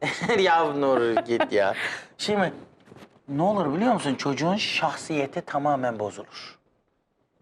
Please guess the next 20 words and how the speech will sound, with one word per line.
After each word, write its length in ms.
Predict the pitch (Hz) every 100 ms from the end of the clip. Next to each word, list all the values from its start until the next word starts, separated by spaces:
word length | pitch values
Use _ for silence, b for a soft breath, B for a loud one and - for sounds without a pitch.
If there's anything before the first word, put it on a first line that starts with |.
| _
Niye? 320 | 123 143 190 226 _ _ b b b _ -
Artık 360 | 170 - 190
her 100 | 208
istediğini 680 | 214 - 165 131 131 151 165
böyle, 260 | 170 185 180
hı, 580 | 190 196 190 185 175 160
yaparak 500 | 156 156 180 175 -
alan 340 | 151 165 170
bir 80 | 143
çocuğa 440 | - 131 123 113
dönüşür. 600 | 117 120 135 170 185 - - B B B B -
Kural 380 | 156 165 175
ve 80 | 156
sınırı 400 | 135 139 123 110
yoktur. 500 | 110 143 - 160 170 - - _ _ _ -
Kesinlikle 600 | 143 135 160 165 160 135
doğru 220 | 135 123
düzgün 320 | 127 120 120
ders 180 | 117 127
çalışamaz. 720 | - 147 147 160 165 190 -